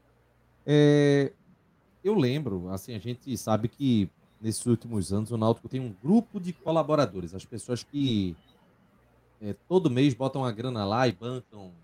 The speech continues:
alguns salários do, do elenco. Será que, em comparação a dois mil e dezoito, por exemplo, quando o Náutico disputou a Série C pela primeira vez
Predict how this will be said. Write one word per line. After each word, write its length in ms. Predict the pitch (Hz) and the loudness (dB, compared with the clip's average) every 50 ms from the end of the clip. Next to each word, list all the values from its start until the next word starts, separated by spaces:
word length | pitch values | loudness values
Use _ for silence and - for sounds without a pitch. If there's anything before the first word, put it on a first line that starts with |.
| _ _ _ _ _ | _ _ _ _ _
alguns 360 | - 98 87 113 135 143 - | -10 -10 -6 -4 -6 -4 -2
salários 520 | - - 135 113 101 101 104 104 101 98 | 2 4 4 6 6 4 4 2 0 -2
do, 220 | - - 117 113 104 | -6 -2 0 0 0
do 120 | 95 117 | 4 4
elenco. 460 | 120 110 98 95 90 87 - _ 80 - _ _ _ _ _ _ _ _ _ _ _ _ _ _ | 4 6 6 4 2 0 -6 _ -20 -20 _ _ _ _ _ _ _ _ _ _ _ _ _ _
Será 600 | - - - 466 392 127 117 110 104 101 98 101 - _ _ _ _ _ _ _ _ _ | -6 -4 0 6 8 10 10 10 10 8 6 2 -4 _ _ _ _ _ _ _ _ _
que, 100 | 117 113 | -6 -4
em 80 | 110 | -4
comparação 800 | 101 - 123 107 - 123 117 113 107 98 - - - 117 110 110 | -2 -2 -4 -2 4 4 6 8 6 6 4 0 0 0 2 4
a 60 | 110 101 | 2 4
dois 280 | 95 113 110 98 87 | 4 4 4 4 2
mil 160 | - 135 139 | 0 0 0
e 60 | 127 113 | 0 0
dezoito, 540 | 104 110 107 90 - - 113 107 104 - | 0 -4 -6 -6 2 4 4 4 4 4
por 160 | - - 110 104 | -2 0 2 4
exemplo, 520 | 98 95 87 95 104 101 101 92 - 95 | 4 4 2 0 0 0 0 -2 -4 -8
quando 200 | - 123 113 107 | -6 -4 -4 -2
o 20 | |
Náutico 320 | 98 107 107 101 - - 117 | 0 2 2 2 0 -2 -8
disputou 340 | - - - 113 101 - 110 | -8 -6 -8 -8 -2 0 0
a 60 | 107 | 0
Série 240 | - - 113 104 101 | 0 0 -2 -2 -2
C 160 | - - 113 | -2 -4 -6
pela 180 | - 110 110 | -4 -4 -4
primeira 380 | - - 107 104 110 110 107 98 | -4 -4 -6 -2 0 0 0 0
vez 380 | 85 98 101 98 95 - - | 0 -2 -4 -4 -4 -6 -10